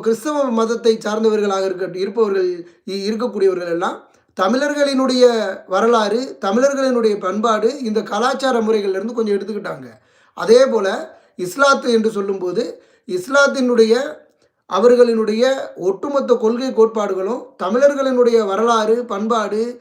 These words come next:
அஹ், அவர்களுடைய கலாச்சாரம், இவ் ஒட்டுமொத்த விடயங்களையும்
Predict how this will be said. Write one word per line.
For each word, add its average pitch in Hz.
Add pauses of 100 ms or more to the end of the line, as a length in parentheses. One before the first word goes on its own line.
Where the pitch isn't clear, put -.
(260)
அஹ், 202
அவர்களுடைய 208
கலாச்சாரம், 220 (320)
இவ் 196
ஒட்டுமொத்த 247
விடயங்களையும் 220